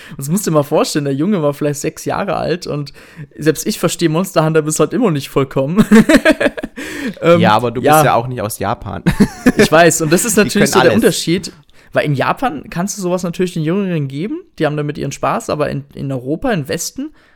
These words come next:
Speaker 1: hast du damit eigentlich fast keine Chance, bis, vielleicht bis auf den Älteren, die halt jung geblieben sind, so wie ich. <laughs>
Speaker 2: Ja, also
Speaker 1: Aber
Speaker 2: das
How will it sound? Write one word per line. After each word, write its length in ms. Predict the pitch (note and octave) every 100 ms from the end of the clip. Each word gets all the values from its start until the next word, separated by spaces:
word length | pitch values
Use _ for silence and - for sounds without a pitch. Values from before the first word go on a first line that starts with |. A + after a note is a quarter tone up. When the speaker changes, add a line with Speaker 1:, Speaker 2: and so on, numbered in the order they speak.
| _
Speaker 1:
hast 240 | - - -
du 40 |
damit 120 | E3
eigentlich 200 | - E3
fast 220 | - G3
keine 180 | - E3
Chance, 340 | D#3 E3+ F#3 -
bis, 220 | D#3+ -
vielleicht 320 | - C#3+ - -
bis 160 | F#3
auf 80 | D#3+
den 140 | D#3
Älteren, 360 | - E3 F3+ E3
die 80 | D#3+
halt 140 | D3+
jung 160 | C3 C#3
geblieben 340 | C3+ C3+ C3+
sind, 200 | C3 C3
so 160 | - -
wie 40 |
ich. 260 | - C#3 - _ -
<laughs> 160 | - - - A3 - _ - - G#3+ G3+ F#3+ _ _ _ _ _ _
Speaker 2:
Ja, 280 | B2 B2 -
also 200 | A#2 B2+
Speaker 1:
Aber 140 | E3 C#3+
Speaker 2:
das 240 | C#3 -